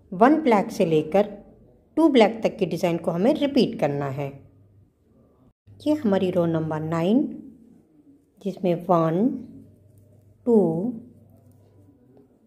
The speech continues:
थ्री फंदे ब्लैक, वन, टू, थ्री फंदे वाइट और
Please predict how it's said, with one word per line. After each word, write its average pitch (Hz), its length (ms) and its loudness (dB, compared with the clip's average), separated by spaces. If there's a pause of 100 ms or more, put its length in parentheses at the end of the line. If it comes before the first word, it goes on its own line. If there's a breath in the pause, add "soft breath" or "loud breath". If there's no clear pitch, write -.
(360)
थ्री 302 200 2
फंदे 175 400 0
ब्लैक, 175 560 -2 (1600)
वन, 180 420 2 (1000)
टू, 180 380 0 (1120)
थ्री 320 200 2 (120)
फंदे 170 340 0
वाइट 180 540 0 (2250)
और 190 160 2